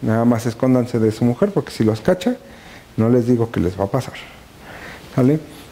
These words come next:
Inspección, y seguimos con la inspección física. Hay que revisar si hay signos de corrosión en la batería.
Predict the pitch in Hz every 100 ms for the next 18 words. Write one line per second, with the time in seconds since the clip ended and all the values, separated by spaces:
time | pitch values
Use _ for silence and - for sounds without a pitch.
0 | - 202 196 214 247 240 196 202 220 220
1 | 214 196 180 160 - 208 226 202 226 240
2 | 226 208 190 156 180 165 180 147 170 160
3 | 165 156 147 139 135 151 147 156 160 196
4 | 220 220